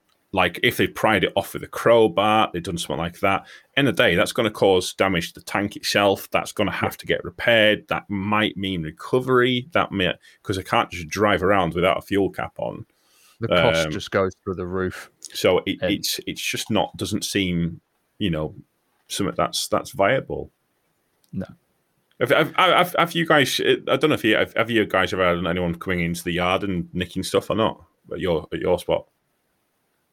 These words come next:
Speaker 2: Uh, not at this place, and not that we could prove at the other place, but I've had stuff go missing out of a wagon. But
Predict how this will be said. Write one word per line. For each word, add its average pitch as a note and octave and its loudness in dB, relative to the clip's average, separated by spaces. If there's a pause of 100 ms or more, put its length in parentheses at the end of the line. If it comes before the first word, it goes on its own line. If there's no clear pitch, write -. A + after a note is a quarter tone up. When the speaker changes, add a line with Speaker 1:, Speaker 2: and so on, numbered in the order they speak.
(880)
Speaker 2:
Uh, A#2 6
not B2+ 0
at C#3 4
this A#2+ 0
place, D#3+ 2 (160)
and G#2 0
not A2 2
that A2+ -2
we G#2+ -2
could G2 -4 (160)
prove G#2 0 (100)
at G#2+ 0
the G#2 2
other G2 0
place, G#2 0
but - -2
I've G#2 0
had A2+ 0
stuff - -2
go G2 4
missing G2 -2
out F#2 2
of F#2 -2
a F#2 2
wagon. F2+ 0 (540)
But - 0